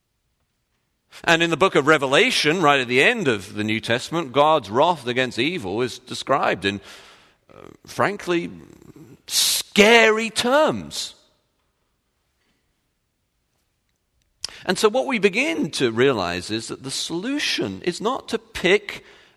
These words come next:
and choose which parts of the Bible we like, which fit into our view of what we want God to be like, and therefore just have a different kind of idol.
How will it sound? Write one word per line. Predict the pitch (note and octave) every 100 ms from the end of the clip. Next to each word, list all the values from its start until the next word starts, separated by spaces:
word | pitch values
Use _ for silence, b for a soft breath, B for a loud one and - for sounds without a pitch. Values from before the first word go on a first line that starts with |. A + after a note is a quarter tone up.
| -
and | E3+
choose | - - D3 B2 C#3 - B
which | B E3+ -
parts | - E3 -
of | C#3+
the | D3
Bible | C#3+ C3+ C3+ C3+
we | C3 C#3 C#3
like, | A2+ G2 A#2 -
which | A2 B2 -
fit | - C3+
into | B2+ A#2+ - B2+
our | A2 B2+ C3
view | G#2 G2+ G2+
of | G#2
what | G#2+ -
we | A#2+
want | G#2+ A#2+ A2 F2 B2
God | E3+ G3+ G2+
to | -
be | F2 E2+
like, | D2 - - - _ _ _ _ _ _ _ _ _ _
and | - B2
therefore | C#3 C#3+ C3
just | G#2+ A2+
have | B2
a | G#2
different | A2+ G#2+ F#2+
kind | G#2+
of | F#2+
idol. | F#2 G#2+ A2+ D2+ F#2